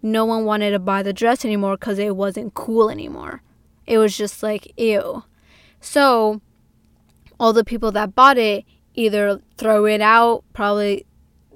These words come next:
they maybe donated it, but all the stores that had hundreds and hundreds of that same dress, they weren't selling them. So what they were gonna do, it was just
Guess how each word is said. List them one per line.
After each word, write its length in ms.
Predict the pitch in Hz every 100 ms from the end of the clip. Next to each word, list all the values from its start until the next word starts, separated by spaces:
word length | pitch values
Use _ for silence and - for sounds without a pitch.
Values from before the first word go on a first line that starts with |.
| 226
they 480 | 208 202 202 202 -
maybe 460 | 208 202 208 202
donated 680 | 196 180 208 220 220 220 220
it, 220 | 220 220 - - - _
but 100 | 226
all 200 | 240 247
the 100 | 254
stores 520 | - - 330 294 254
that 180 | 262 226
had 460 | 196 226 226 214 214
hundreds 880 | - - - - 233 233 214 220 214
and 160 | 220 214
hundreds 400 | 190 214 214 202
of 160 | 196 - _ _ -
that 300 | 208 214 -
same 440 | - - 208 208
dress, 440 | 202 262 240 214 - _ _ -
they 180 | 208
weren't 280 | 214 214 208
selling 400 | - - 262 240
them. 180 | - - - - - _
So 180 | - 269
what 180 | 262 254
they 120 | 262
were 80 | 247
gonna 180 | 240
do, 580 | 233 247 285 247 226 220 - _ _ _ _ _ _ -
it 160 | 254
was 180 | 220 214
just 360 | - 220 -